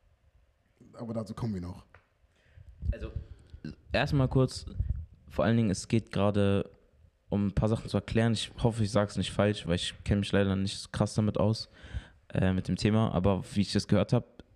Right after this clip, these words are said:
Speaker 2: es geht vor allen Dingen gerade ein Fall rum von einer Zehnjährigen,
Speaker 1: Ja.
Speaker 2: die, äh, halt vergewaltigt wurde, was sehr, sehr schlimm ist. Und, äh,
Speaker 1: Es wurde ihr verweigert, in ihrem Bundesstaat, ähm, das abtreiben zu lassen. Da hat sie's gemacht irgendwo in,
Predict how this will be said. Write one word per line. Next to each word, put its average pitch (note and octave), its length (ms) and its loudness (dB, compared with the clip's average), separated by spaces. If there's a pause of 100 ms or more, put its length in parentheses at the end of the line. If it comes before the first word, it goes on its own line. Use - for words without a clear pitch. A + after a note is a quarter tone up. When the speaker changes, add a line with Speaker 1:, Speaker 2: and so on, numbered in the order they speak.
(120)
Speaker 2:
es - 160 -2
geht A2 140 0
vor - 100 2
allen A2 80 4
Dingen G#2+ 100 2
gerade G2+ 220 2
ein G2 100 0
Fall G#2+ 280 0
rum A2+ 180 2
von G#2 160 0
einer F#2 240 2
Zehnjährigen, C3+ 800 2
Speaker 1:
Ja. G2 220 -4 (380)
Speaker 2:
die, F#2+ 520 4
äh, F#2 640 2
halt F#2 220 -2
vergewaltigt F#2+ 640 0
wurde, G2 340 0 (800)
was - 220 -6
sehr, G2 120 2
sehr F#2 80 0
schlimm G#2 300 -2
ist. G#2 140 -2
Und, F2+ 560 -4
äh, F2+ 340 0 (920)
Speaker 1:
Es - 160 -10
wurde A2 160 -2
ihr G#2+ 60 -2
verweigert, G2+ 680 -4
in G#2+ 80 -6
ihrem G2 180 -4
Bundesstaat, F#2+ 640 -6 (240)
ähm, E2 300 -8
das - 120 -18
abtreiben G2+ 340 -4
zu - 100 -14
lassen. F#2 400 -10
Da F#2+ 80 -8
hat F2 160 -10
sie's - 100 -16
gemacht F2+ 320 -8
irgendwo E2+ 380 -12
in, D#2+ 420 -12